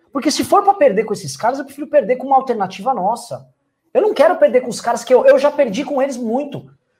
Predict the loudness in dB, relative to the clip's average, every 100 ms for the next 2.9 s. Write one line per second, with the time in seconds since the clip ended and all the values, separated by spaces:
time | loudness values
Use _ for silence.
0 | _ -2 0 2 0 2 2 2 2 0
1 | 4 4 2 2 2 2 -2 -12 -16 -6
2 | -4 2 2 4 4 2 0 -4 -10